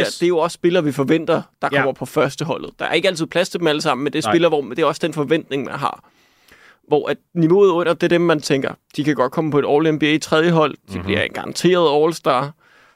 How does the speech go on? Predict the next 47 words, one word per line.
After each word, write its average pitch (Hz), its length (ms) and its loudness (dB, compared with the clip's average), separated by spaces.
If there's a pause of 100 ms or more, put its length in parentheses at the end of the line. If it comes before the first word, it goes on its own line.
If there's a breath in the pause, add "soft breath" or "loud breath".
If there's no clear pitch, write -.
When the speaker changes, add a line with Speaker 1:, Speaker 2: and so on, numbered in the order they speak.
(420 soft breath)
Speaker 2:
Deres - 240 -6
hold 151 220 -4
skal - 140 -8
nok 160 200 -2
klare - 220 -2
det 151 100 -2
nogenlunde 160 500 0
godt, 156 280 -2
de - 100 -12
skal - 160 -14
nok - 160 -10
producere 185 600 0
meget, 160 460 -2
de - 220 -10
er - 120 -8 (160)
vanvittigt 156 600 0
dygtige, 156 420 2
de - 140 -10
er - 40 -8
for - 140 -8
det 90 120 -6
meste 165 400 -2
den - 140 -4
bedste 151 280 0
spiller 147 280 0
på 143 120 -2
deres 113 200 -4
hold. 135 260 -2 (640)
Det 165 60 4
er 147 40 -2
dem, 147 140 4
man 139 180 -4
skal 135 180 -8
lægge 110 180 -6
ind 85 100 -8
her. - 140 -6 (920)
Speaker 1:
Og 139 80 -6
så 196 100 2
i 185 120 0
niveauet 170 360 2
under, 139 200 -2
der 151 140 0
må 175 140 -2
man 143 120 -4
jo 120 80 -4
have 127 280 -4 (500)
Davis, 113 720 -2